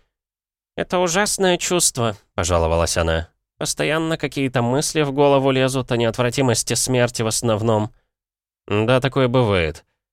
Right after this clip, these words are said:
«Костя, как только потеплеет, мы должны поехать на море. Детям будет полезен морской воздух и прогулки на яхте», — заявила она. «Эм,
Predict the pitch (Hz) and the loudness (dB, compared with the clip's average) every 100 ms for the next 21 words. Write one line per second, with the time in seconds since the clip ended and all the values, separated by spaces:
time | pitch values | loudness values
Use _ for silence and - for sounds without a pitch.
0 | _ _ - 185 - 185 175 - 180 - | _ _ -4 -2 0 -2 -2 -2 -2 -2
1 | - 170 160 151 160 165 175 156 147 139 | -2 -2 -2 -2 -2 0 0 2 2 2
2 | 151 151 139 127 139 - 120 95 92 90 | 0 0 -2 -2 -4 -2 0 0 0 -2
3 | 98 _ _ - 131 131 143 135 131 131 | -8 _ _ -6 -2 0 0 0 -2 -4
4 | - 123 127 120 120 117 - 120 117 131 | -2 0 0 0 0 0 0 0 2 0
5 | 131 139 127 127 101 107 101 110 101 82 | 0 -4 -2 -2 0 0 0 0 0 0
6 | 87 - 98 - _ _ 87 85 80 80 | -2 -4 -14 -18 _ _ -4 -2 -2 0
7 | 82 80 76 73 - _ _ _ _ _ | 0 0 -2 -4 -8 _ _ _ _ _
8 | 92 87 87 85 | -4 0 0 -2